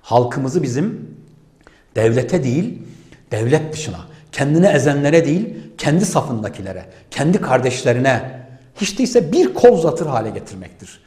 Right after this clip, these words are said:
çaba. Zorlayacağız. Hiçbir garantisi yok bunun. Zorlamak zorundayız. Ezilenler binlerce yıldır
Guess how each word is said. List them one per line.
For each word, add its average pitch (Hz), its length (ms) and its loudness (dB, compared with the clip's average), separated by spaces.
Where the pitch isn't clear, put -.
çaba. 143 440 2
Zorlayacağız. 254 680 4
Hiçbir - 300 -6
garantisi 139 440 0
yok 120 180 -6
bunun. 196 380 -6
Zorlamak 165 480 4
zorundayız. 160 640 -2
Ezilenler 185 560 0
binlerce 170 400 0
yıldır 147 460 -4